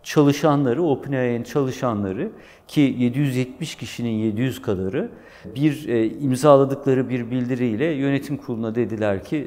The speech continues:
"Sem'i göreve geri iade edin, yoksa biz de yokuz." Çok ciddi bir tehditti. Bu salı günü şöyle bir sonuç verdi. E,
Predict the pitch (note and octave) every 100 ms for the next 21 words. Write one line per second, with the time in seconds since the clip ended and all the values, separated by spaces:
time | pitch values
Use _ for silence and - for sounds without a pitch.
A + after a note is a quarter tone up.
0 | G2+ - C3+ A#2 A#2+ - A2 G#2 G#2 G#2
1 | G2 A2 G2+ G2+ C3 E3+ E3+ F3+ D#3+ D#3+
2 | E3 - C#3+ C3+ - D#3+ C#3+ G#2+ F#2 -
3 | - - - _ _ - G#2+ A2 G2+ F#2+
4 | F#2+ G#2+ F2+ G#2 - - G3+ G3+ - -
5 | - _ _ - E3 G3+ - - E3 G#3+
6 | F#3 A#3 - A3 A3+ - D#3+ C#3 B2 B2+
7 | A#2+ B2 B2 G#3 A3 - B2+ B2 B2+